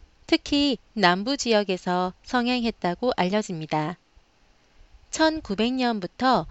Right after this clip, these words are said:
천구백이십 년까지는 하계올림픽 정식 종목이었던 줄다리기는 한국에서는 학교 운동회에서 빠지지 않는 단체 경기이기도 합니다.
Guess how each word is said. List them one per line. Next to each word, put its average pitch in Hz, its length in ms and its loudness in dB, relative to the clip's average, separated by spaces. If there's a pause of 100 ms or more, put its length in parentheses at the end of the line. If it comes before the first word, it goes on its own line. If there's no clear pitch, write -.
(180)
천구백이십 269 880 0
년까지는 190 840 -2 (400)
하계올림픽 220 1040 2
정식 175 460 -4 (120)
종목이었던 185 1000 -4 (140)
줄다리기는 190 840 0 (600)
한국에서는 240 880 0 (300)
학교 311 340 0
운동회에서 220 1000 0 (200)
빠지지 269 460 0
않는 180 440 -2 (240)
단체 180 420 0
경기이기도 185 720 -2
합니다. 160 540 -4